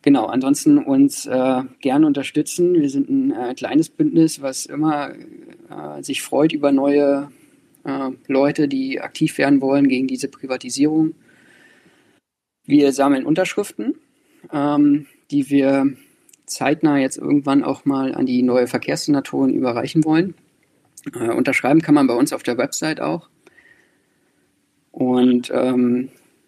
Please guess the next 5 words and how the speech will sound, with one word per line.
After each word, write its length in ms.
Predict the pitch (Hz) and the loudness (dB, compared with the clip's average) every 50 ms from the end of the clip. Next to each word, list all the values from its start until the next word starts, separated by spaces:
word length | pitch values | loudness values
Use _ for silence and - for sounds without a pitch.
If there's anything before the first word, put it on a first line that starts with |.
| _ _ _ _ _ - - - | _ _ _ _ _ -20 -20 -8
genau, 400 | - - 123 123 123 123 113 107 - - _ _ _ _ _ _ _ - | -2 0 0 2 2 0 0 -2 -4 -12 _ _ _ _ _ _ _ -20
das 340 | 139 139 - - - - | -12 -8 -6 -6 -6 -6
kann 140 | - - 131 | -2 2 2
man 140 | 127 127 127 | 4 4 4
machen. 300 | 123 120 120 123 120 110 | 4 2 0 -4 -8 -8